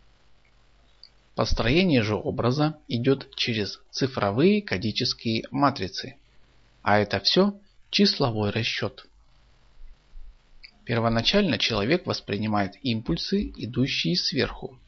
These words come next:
и у него начинается мыслительный процесс на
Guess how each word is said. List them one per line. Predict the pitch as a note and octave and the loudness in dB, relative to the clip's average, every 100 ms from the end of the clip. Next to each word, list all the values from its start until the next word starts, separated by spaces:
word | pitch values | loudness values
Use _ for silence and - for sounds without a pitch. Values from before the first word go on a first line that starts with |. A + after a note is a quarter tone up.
| - - - | -20 -18 -10
и | - | -6
у | C3+ | -2
него | A2+ G2+ C#3+ F#3+ - - - - | -2 2 2 0 -6 -20 -12 -4
начинается | A2 - G2 G#2 D3+ D#3+ C3+ | -2 -2 0 2 2 2 0
мыслительный | A#2 - D#3+ D#3 D#3+ D#3+ | 0 0 -4 0 0 2
процесс | E3 F#3 - - - - - _ _ - | 2 2 0 -4 -4 -8 -10 _ _ -10
на | - G#2+ - | 0 0 -2